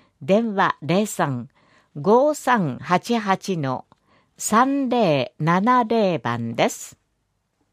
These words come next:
食肉市場、肉料理講習会、市場の紹介と調理実習。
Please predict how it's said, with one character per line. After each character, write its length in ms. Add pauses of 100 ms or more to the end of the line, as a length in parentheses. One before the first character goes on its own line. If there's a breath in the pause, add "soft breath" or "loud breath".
(1040)
食 380
肉 260
市 280
場、 500 (320 soft breath)
肉 420
料 300
理 180
講 280
習 340
会、 400 (420)
市 260
場 260
の 160
紹 360
介 280
と 340 (240 soft breath)
調 320
理 280
実 160
習。 640